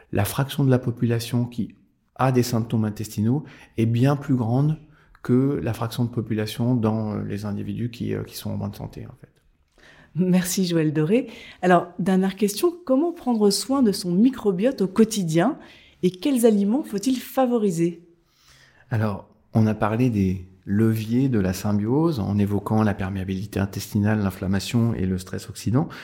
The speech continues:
Speaker 1: Et puis, bien sûr, la richesse du microbiote, euh, elle-même est, est vraiment, euh, un facteur important. Et donc, euh, bah,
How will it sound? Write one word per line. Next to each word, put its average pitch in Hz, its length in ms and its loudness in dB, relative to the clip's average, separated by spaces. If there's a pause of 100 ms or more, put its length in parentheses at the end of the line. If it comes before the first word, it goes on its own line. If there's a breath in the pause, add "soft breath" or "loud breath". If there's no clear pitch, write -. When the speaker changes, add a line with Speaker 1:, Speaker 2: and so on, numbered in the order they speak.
(180 loud breath)
Speaker 1:
Et 117 100 -2
puis, 113 160 0
bien 117 220 2
sûr, 127 400 0 (320 loud breath)
la 104 140 2
richesse 117 440 0
du 117 120 0
microbiote, 117 560 0
euh, 98 240 0
elle-même 120 260 2
est, 101 240 0
est 104 60 -2
vraiment, 110 480 0
euh, 92 60 -4 (140)
un 104 300 -4
facteur 107 400 -4
important. - 480 -6 (560 loud breath)
Et 120 120 0
donc, 123 300 2
euh, 98 400 0 (840 loud breath)
bah, - 180 -2